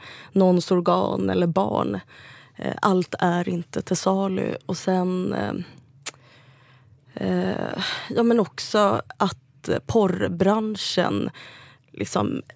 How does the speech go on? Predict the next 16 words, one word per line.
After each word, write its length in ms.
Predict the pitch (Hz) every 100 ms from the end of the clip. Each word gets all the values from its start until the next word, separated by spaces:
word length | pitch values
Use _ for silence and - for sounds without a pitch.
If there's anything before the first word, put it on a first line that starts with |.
| -
när 580 | 190 190 202 220 233
sig 300 | 208 - 180
på 400 | 175 - - - 52 - - - _
människors, 1160 | 180 190 180 180 196 190 - - 180 - - - -
eh, 80 | - - - _ _ _ _
känslighet 1000 | - 226 208 180 190 190 196 208 196 -
och 40 | 190
utsatthet. 1300 | 208 180 - 180 175 185 190 - - _ _ - - - - - - - - _ _ _ _
Ehm, 520 | 196 - - - 196 -
så 180 | -
att 80 | 196
det 60 | 208
är 200 | 180 185
väldigt 340 | 233 196 190
många 240 | 190 185 196
bitar. 580 | 208 - - - -